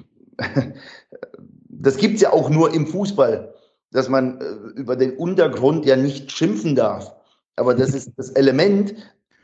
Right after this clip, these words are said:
auf welchem wir uns jeden Tag befinden, auf welchem wir spielen. Das ist, äh, wenn man sich die Top-Spiele anschaut, da liegt der Platz wie ein Einser da. Und ich kann das auch nicht verstehen, dass Vereine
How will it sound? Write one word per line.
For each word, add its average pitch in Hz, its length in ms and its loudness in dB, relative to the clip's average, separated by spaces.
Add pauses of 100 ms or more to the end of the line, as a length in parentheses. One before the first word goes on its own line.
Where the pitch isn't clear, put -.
(100)
auf 127 200 0
welchem 143 300 0
wir 135 240 -2
uns 127 200 -2
jeden 202 280 0
Tag 190 220 0
befinden, 160 640 0
auf 113 160 -2
welchem 135 260 0
wir 135 140 2
spielen. 160 480 -4 (240)
Das 117 140 -2
ist, 135 300 -2 (320)
äh, - 60 -2 (340)
wenn 120 100 4
man 131 100 4
sich 139 160 0
die 143 120 -2
Top-Spiele 156 580 2
anschaut, 139 560 2 (220)
da 120 140 0
liegt 156 520 -4
der 147 160 4
Platz 147 460 -2
wie 156 120 0
ein 165 80 2
Einser 135 360 0
da. 131 280 2
Und 117 360 0
ich - 280 -14
kann 165 180 0
das 170 100 2
auch 151 120 2
nicht 147 140 0
verstehen, 147 360 2
dass 135 140 0
Vereine 143 500 0